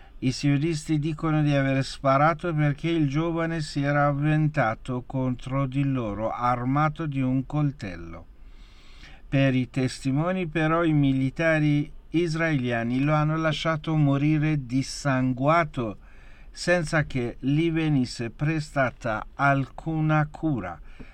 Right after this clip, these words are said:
Si è trattato di una esecuzione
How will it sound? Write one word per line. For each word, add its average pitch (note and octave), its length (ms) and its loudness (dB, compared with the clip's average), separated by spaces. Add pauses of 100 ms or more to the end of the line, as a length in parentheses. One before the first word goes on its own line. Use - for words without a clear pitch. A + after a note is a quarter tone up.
(140)
Si - 220 -4
è C3 80 0
trattato C#3 720 0
di A#2+ 240 -4
una B2 480 0 (160)
esecuzione B2 1400 -4